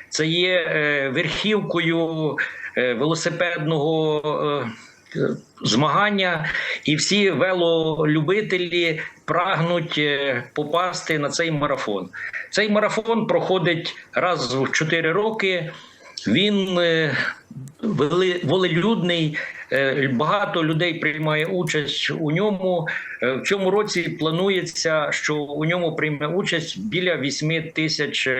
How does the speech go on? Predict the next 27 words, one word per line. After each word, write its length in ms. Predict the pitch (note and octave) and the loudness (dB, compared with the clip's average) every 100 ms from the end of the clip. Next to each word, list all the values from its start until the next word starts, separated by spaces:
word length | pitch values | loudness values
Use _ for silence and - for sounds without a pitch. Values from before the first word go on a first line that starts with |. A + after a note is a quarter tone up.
| C3 | -2
учасників 840 | C3 F3+ F#3 F#3 D#3+ - D#3+ C#3 - - - | -4 -2 -2 -2 -6 -2 -4 -2 -4 -6 -4
із 180 | C3 A#2+ | -2 0
усіх 460 | C3 - F3+ D#3 | 0 0 0 -2
країн 580 | - C#3 C#3 D3+ D3+ C#3+ - - | -2 -2 0 0 0 -2 -6 -6
світу. 600 | - C#3+ C#3+ A#2 A2 E2+ - - - - - - - - - | -2 0 0 -2 -4 -8 -12 -20 -20 -20 -14 -10 -10 -12 -6
Е, 200 | A#2 A#2 G#2 - - - | -4 -2 -4 -10 -20 -6
як 280 | D#3 A3 A3 | -2 -2 0
я 140 | G3+ G3 | -2 0
готуюся? 760 | F3 F#3 A#3 A#3 F#3 E3 E3 D3+ - - | -2 0 2 2 2 0 0 0 -4 -4
Дійсно, 640 | - A3 A3 F3+ F3 D#3 C3+ | 0 -2 0 0 2 2 0
готуюся 540 | B2+ E3 F3+ D#3+ E3 | -2 2 2 2 -2
багато 420 | D3 D#3 D#3 E3 | 0 0 0 0
років, 500 | F#3+ G#3+ G#3 F#3 D#3+ D#3 - - - - | 0 0 0 -2 -2 -4 -6 -12 -16 -4
е, 440 | B2 B2 B2 B2 A2 | 0 2 2 2 0
до 180 | A2+ D#3+ | 0 0
цього, 720 | E3 F3+ E3 E3 D#3+ D#3 C3 - A#2+ | 0 2 2 2 2 2 0 -2 -2
е, 140 | B2 A#2+ | -2 -2
як 220 | C3+ C#3+ | -2 -2
можна 320 | C3+ D3+ D3 C#3 | -2 0 2 0
сказати 400 | - D3 D3+ B2 | 0 -2 -2 -4
так, 300 | D3 C#3 C3+ | -2 -2 0
велосипедного 720 | C3+ B2+ C#3+ D3 B2+ C#3 C3 | -2 -2 0 0 0 0 0
свята. 520 | C#3 D3+ D3 C3+ B2+ - - - - | 0 0 0 -2 -2 -6 -8 -8 -6
Е, 60 | - A#2 A#2 | 0 2 2
як 360 | A#2 B2 F#3 F3+ | 4 4 2 2
воно 220 | F3+ F3 | 2 4
вийде, 560 | G3+ G3+ D#3+ D#3 - | 2 2 2 0 -2